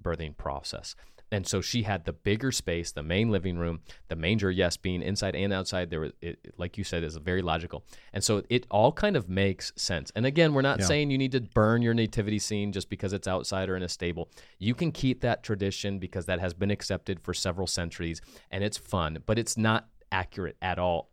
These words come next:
Speaker 1: at least according to the biblical account.
Speaker 2: Yeah, and I like to think about, like, this living quarters, like, the, the, the owners of the home probably would have stayed in the guest room upstairs, maybe cramped with other family members, given this wide open space downstairs, kicked out any animals that could have been there,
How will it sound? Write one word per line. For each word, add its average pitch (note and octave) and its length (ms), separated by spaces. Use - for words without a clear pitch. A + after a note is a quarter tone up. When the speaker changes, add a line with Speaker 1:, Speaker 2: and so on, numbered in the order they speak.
Speaker 1:
at D#3 140
least F#3 220
according G#2+ 400
to F2+ 200
the E2 140
biblical E2+ 340
account. - 320
Speaker 2:
Yeah, G#2+ 140
and A2 140
I - 20
like C#3+ 180
to A#2 80
think C3 200
about, G2 260
like, G2 160
this G#2 240
living A#2+ 240
quarters, F2+ 560
like, G#2 180
the, G2 420
the, G2+ 420
the G2+ 100
owners B2+ 340
of G#2+ 120
the F#2+ 80
home G#2 440
probably A2+ 420
would A#2 180
have A#2 60
stayed G2+ 340
in G#2+ 100
the G2+ 80
guest F#2+ 260
room F#2 180
upstairs, F#2 460
maybe G#2 220
cramped G#2 400
with G2+ 140
other G2 180
family G#2+ 320
members, F2+ 340
given G#2+ 280
this G2 260
wide A#2 480
open A#2+ 300
space G2+ 380
downstairs, G2+ 600
kicked - 320
out G#2 240
any C3 240
animals A2 300
that F#2+ 160
could C3 120
have D#3 100
been G2+ 180
there, F2+ 320